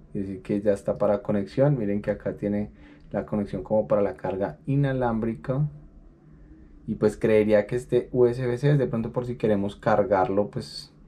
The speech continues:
con un cargadorcito U S B C, o para de pronto conectarle algún auricular o algo así. No sé, vamos a revisar ahorita en el manual. Vamos a apagarlo.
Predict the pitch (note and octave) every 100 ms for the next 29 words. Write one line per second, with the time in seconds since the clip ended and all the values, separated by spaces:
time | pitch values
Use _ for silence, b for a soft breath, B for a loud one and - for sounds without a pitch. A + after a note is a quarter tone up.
0 | - G#2+ G2 F#2+ - G2 G2+ G#2 G2+ -
1 | G2+ - G#2 G#2 G#2 A#2 A2 A#2+ - A#2+
2 | B2 C#3+ b b b b b b A2 B2
3 | C3+ C#3+ A2 G#2+ G#2+ A2+ A#2 - G#2 G#2
4 | F#2 G2+ A2 G#2 F#2 F#2 F#2+ G2 G2+ G2+
5 | G2+ G2+ G2 F2+ F2+ B2+ A2+ F#2 G2 G2+
6 | A#2+ D3+ - - G2 - G2 F#2 F#2 G#2
7 | G#2 G#2 G2 F2 F2+ - F#2 G2 G2+ G2
8 | F2+ F2 F2+ - - - - - - B
9 | B B B - - - - - G2+ B2+
10 | C#3+